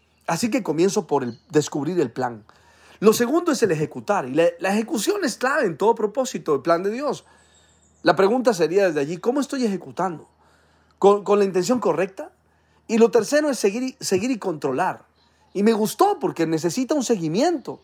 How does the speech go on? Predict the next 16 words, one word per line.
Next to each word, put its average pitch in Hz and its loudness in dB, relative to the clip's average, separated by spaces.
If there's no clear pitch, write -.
Después 254 0
de 277 -2
que 208 2
planeas 190 0
y 175 0
ejecutas, 180 0
necesita 190 -4
un 285 -2
seguimiento 185 -2
para 165 2
poder 190 4
tener 226 2
el 202 0
control 202 2
del 175 -4
proyecto. 123 -6